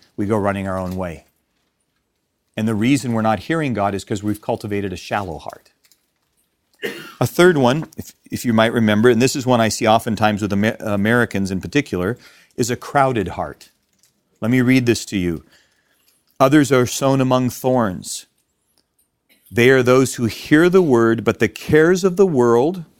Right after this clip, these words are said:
the deceitfulness of riches, and the desire for other things enter in and choke the word."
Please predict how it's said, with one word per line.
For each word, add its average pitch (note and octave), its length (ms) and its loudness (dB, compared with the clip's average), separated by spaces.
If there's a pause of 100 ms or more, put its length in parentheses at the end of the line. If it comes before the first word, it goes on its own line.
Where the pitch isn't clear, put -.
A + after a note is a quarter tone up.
(760)
the A#2 80 0
deceitfulness D#3+ 840 -2
of D3 100 -6
riches, A#2+ 640 -2 (320)
and A#2 140 0
the A2+ 60 2
desire A2+ 580 2
for D3 240 0
other C3 220 2
things B2 440 -4
enter B2 260 -2
in A#2 300 -4
and G2+ 220 -4
choke - 580 -8 (180)
the E2 100 -10
word." - 260 -14